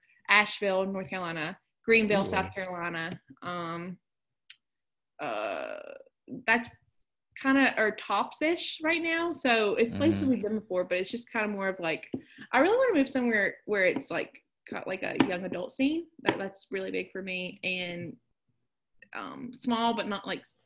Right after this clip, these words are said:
Speaker 1: like, city, city. Um,
Speaker 2: Mm-hmm.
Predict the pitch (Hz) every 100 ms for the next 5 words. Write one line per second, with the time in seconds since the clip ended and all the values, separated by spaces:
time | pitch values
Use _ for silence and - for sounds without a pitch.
0 | _ _ _ - - - 202 233 233 285
1 | 294 285 - _ _ _ _ _ 180 104
2 | 107 104 101 113 123 -